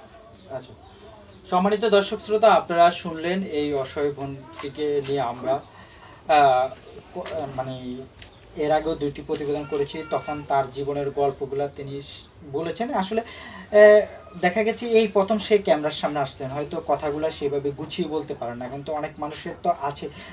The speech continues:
যে তাদের কষ্টগুলো হয়তো ওইভাবে সেভাবে প্রকাশ করতে পারে হয়তো, কারণ তিনি তো ছোটকাল থেকে ভালো কোনো পরিবেশে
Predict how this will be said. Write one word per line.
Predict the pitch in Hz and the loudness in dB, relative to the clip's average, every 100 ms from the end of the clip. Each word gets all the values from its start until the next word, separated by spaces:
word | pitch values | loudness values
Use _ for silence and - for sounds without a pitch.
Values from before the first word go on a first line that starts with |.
| - | -10
যে | 170 156 | -8 -2
তাদের | 143 156 143 - - - | 0 0 -4 -10 -10 0
কষ্টগুলো | 185 - 190 185 170 | 0 2 -2 2 4
হয়তো | 170 170 | 4 4
ওইভাবে | 180 175 175 | 2 2 -2
সেভাবে | - 170 165 165 196 | -2 -4 -2 -4 -2
প্রকাশ | 196 196 | 0 0
করতে | - 180 143 | 0 -6 -4
পারে | 120 | -4
হয়তো, | 131 151 175 | -4 -6 -2
কারণ | 170 175 180 - - | 0 0 -2 -16 -4
তিনি | 202 202 196 208 | -2 0 -2 2
তো | 202 196 | 2 2
ছোটকাল | 208 202 208 202 - - | -2 4 4 2 -4 -6
থেকে | 196 190 196 | -4 2 4
ভালো | 190 - 170 | 4 2 0
কোনো | 175 175 170 | -4 -6 -2
পরিবেশে | 180 165 160 180 | -2 0 -4 -6